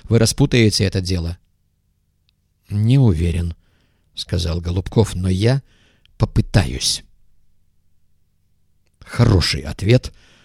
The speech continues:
подумав, кивнул Крылов. "Хватит курить, пойдёмте".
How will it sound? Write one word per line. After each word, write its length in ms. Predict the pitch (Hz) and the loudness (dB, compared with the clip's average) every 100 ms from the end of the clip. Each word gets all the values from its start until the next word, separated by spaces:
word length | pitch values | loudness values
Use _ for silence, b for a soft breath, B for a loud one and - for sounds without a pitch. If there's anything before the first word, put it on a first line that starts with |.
| b _ | b _
подумав, 500 | 78 76 107 117 - | -6 2 2 2 -2
кивнул 380 | - 69 76 78 | -8 -8 -6 -6
Крылов. 440 | 85 80 58 - - b b b b | -4 -6 -6 -12 -20 b b b b
"Хватит 380 | 113 104 - - | 0 0 0 0
курить, 380 | 104 90 - - - | 0 0 -4 -8 -2
пойдёмте". 500 | 104 95 78 - | 0 0 -2 -6